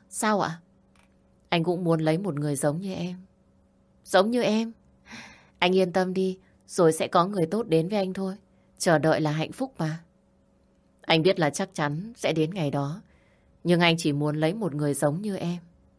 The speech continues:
Người giống như em trên đời này làm gì có. Em là duy nhất mà. Ừ, cũng đúng. Phương Thảo là phiên bản độc nhất. Đàn ông ai cũng muốn yêu.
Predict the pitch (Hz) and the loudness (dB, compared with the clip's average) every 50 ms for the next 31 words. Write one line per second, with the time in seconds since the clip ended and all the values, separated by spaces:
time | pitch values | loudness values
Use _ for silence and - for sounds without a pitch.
0 | _ _ _ _ _ _ _ _ _ _ _ _ _ _ 160 165 160 156 175 160 | _ _ _ _ _ _ _ _ _ _ _ _ _ _ 4 6 6 6 6 4
1 | 151 165 196 226 - - 214 202 - 226 214 202 190 185 170 160 156 160 156 151 | 4 2 0 -2 -2 -2 -2 -2 -2 -2 -2 0 2 2 2 2 2 2 2 2
2 | 156 151 156 147 - 160 147 - 165 160 165 175 190 233 269 294 - - - _ | 2 0 0 -2 -2 -4 -4 -2 -2 -2 -2 -2 -2 -4 -6 -8 -12 -20 -20 _
3 | _ _ _ _ - 208 214 208 196 180 170 160 196 208 202 240 285 294 - 196 | _ _ _ _ 2 4 4 4 4 2 2 2 0 0 2 0 -2 -2 -2 -4
4 | 175 160 160 170 - - _ _ _ _ _ _ _ _ _ _ _ - 165 151 | -2 -2 -2 -6 -10 -14 _ _ _ _ _ _ _ _ _ _ _ -4 -2 0
5 | 147 143 139 135 135 135 139 - _ _ _ _ _ _ _ - 190 190 202 202 | 0 0 -2 -2 -6 -8 -12 -16 _ _ _ _ _ _ _ -2 -2 0 2 0
6 | 180 185 208 247 285 - _ _ _ _ _ _ _ _ _ _ - 202 190 180 | 0 0 -2 -8 -12 -16 _ _ _ _ _ _ _ _ _ _ 2 2 2 4
7 | 175 180 156 147 143 143 139 - 190 185 180 180 165 165 151 135 131 147 139 135 | 4 4 4 4 4 2 0 0 0 0 0 0 0 0 0 0 -2 -4 -4 -4
8 | 151 165 220 254 - _ _ _ _ _ _ _ _ _ - 160 147 147 151 156 | -4 -4 -4 -6 -8 _ _ _ _ _ _ _ _ _ 2 4 4 4 2 0
9 | 175 180 - - 185 190 180 202 208 233 190 160 156 160 208 214 190 190 185 185 | 0 0 -2 -2 -4 -2 -2 -4 -4 -2 -2 -2 -2 -2 -2 -4 -4 -4 -6 -10